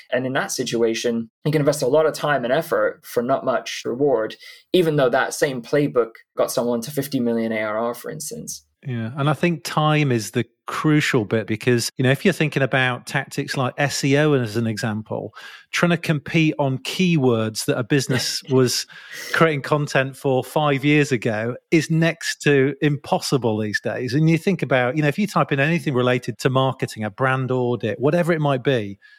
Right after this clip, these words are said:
Speaker 2: you know who's gonna be appearing at the top. It's gonna be the usual suspects of HubSpot and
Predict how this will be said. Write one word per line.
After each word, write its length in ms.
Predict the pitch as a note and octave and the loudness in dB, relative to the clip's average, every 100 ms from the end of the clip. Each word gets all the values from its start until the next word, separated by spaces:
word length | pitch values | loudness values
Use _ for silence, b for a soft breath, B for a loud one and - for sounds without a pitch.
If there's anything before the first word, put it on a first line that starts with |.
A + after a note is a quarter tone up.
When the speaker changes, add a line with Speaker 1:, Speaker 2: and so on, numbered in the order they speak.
| b - | b 0
Speaker 2:
you 160 | D3 | 4
know 240 | D#3 F3 F#3+ | 6 6 4
who's 220 | D#3 C3+ | 2 0
gonna 160 | C3+ | 0
be 180 | B2+ B2+ B2 | 2 2 0
appearing 320 | C3 C#3 C3 | 0 2 2
at 100 | B2+ | 2
the 80 | B2+ | -2
top. 400 | - C#3 F#2 - | 0 0 0 -4
It's 120 | C#3+ | -4
gonna 180 | - C#3 | 0 2
be 380 | B2+ B2+ B2+ G#2+ - | 4 4 4 -2 -4
the 80 | C3 | 0
usual 320 | C3+ A#2+ B2 | 2 2 0
suspects 640 | - C#3+ - A#2 - - | -2 -2 -2 -2 -2 -6
of 120 | A2+ | -4
HubSpot 460 | - A#2+ - - B2 | 0 -2 -2 -2 -2
and 180 | A2+ A2 | -2 -6